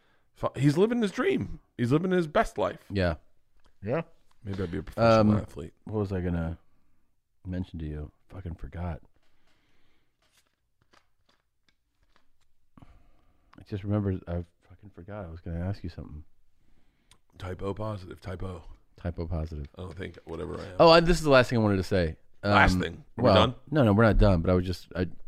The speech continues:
Speaker 2: I remembered this from earlier that I wanted to say, is that right now, like, there's different levels to this, and the, and it affects things differently. Like, during this quarantine, I don't know if the stuff's gonna be where we are now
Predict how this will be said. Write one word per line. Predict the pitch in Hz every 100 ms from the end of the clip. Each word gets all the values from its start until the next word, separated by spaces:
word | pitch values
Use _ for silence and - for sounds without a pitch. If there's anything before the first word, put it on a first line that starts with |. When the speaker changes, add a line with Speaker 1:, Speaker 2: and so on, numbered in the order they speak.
| -
Speaker 2:
I | -
remembered | 95 101 107 101
this | 90 -
from | 87
earlier | 87 87 78
that | 76
I | 78
wanted | 80 78
to |
say, | - 85 73 - - - - - -
is | 107
that | 120
right | 117 135 135
now, | 127
like, | 117
there's | 127 131 123
different | 117 147 139 98
levels | 110 110 113 -
to |
this, | 110 107 101 -
and | 87
the, | 85 -
and | 90 85 85
it | 90 90
affects | - 101 -
things | 92 85
differently. | 92 95 90 90
Like, | 90 87
during | 104 101
this | 92 85 - - - - - _ -
quarantine, | - 107 101 110 107
I | 107
don't | 135 127
know | 117
if | 101
the | 104
stuff's | - 110 - - _ _ _ _ _ _
gonna | 107 101
be | 90 98 95 95 90 - _ _ _ _
where | 90 98
we | 95
are | 92 90 90
now | 90 90 90 87 85